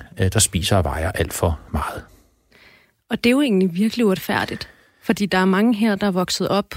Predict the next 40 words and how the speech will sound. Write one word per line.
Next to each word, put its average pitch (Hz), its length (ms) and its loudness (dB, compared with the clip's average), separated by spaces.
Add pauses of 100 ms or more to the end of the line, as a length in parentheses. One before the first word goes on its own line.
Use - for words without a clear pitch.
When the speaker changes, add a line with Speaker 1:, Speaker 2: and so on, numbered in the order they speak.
(280)
Speaker 2:
uden 208 400 4 (400)
at 196 100 0
have 185 120 2
noget, 214 380 2 (120)
øh, 180 240 0
mad, 196 280 2 (440)
og 208 80 2
når 196 60 4
de 185 100 2
så 233 140 -2
får - 220 -2
adgang 220 400 0
til 202 120 -2
mad, 190 260 2 (400)
så 240 100 -4
står 214 180 0
de 196 100 0
over 180 100 2
for - 120 -8
et - 80 -6
andet 226 280 0
problem, 180 320 -2
som 185 160 -2
så 185 140 -2
ikke 185 300 0
er 165 140 -2
underernæring, 208 640 2
men 185 100 2
som 180 140 -2
så 190 140 -4
er 180 140 -2
overvægt. 214 600 -2 (300)
Det 220 60 2
er 220 40 4
jo, 208 160 2
ja, 196 120 -2 (120)
det 220 60 4
er 202 40 4
virkelig 220 260 4
uretfærdigt. 202 400 -8